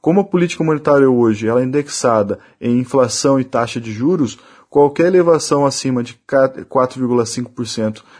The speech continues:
da taxa de inflação irá ocasionar elevações na taxa Selic. Uma outra tendência que vem sendo quebrada neste momento é a tendência de rendimento de investidores conservadores. São aqueles investidores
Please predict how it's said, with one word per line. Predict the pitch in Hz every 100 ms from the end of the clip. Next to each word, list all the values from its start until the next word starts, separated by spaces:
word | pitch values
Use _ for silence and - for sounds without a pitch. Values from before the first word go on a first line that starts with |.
| -
da | 123 117
taxa | - 113 123
de |
inflação | 123 - 139 - 135 - - - _
irá | 156 151 143 175 - _ _ _ _
ocasionar | - 156 175 170 156 156 127 131 147 - -
elevações | 131 139 147 - 127 131
na | 139
taxa | - 127 131
Selic. | - 143 104 92 - - _ _ - -
Uma | 151
outra | 214 233
tendência | 220 180 151 151 151
que | 143 151
vem | 139 139
sendo | - 131 123
quebrada | 123 131 110 120 127 117
neste | 113 - 120
momento | 107 113 151 131 - _ _ _
é | 127
a |
tendência | 143 156 139 151 156
de | 151 147
rendimento | 160 151 139 147 147
de | 147
investidores | 156 151 151 - 135 139 139 - _ _ -
conservadores. | 165 160 165 156 170 135 123 101 92 _ _ _
São | - 196
aqueles | 214 220 214
investidores | 220 226 - 185 170 185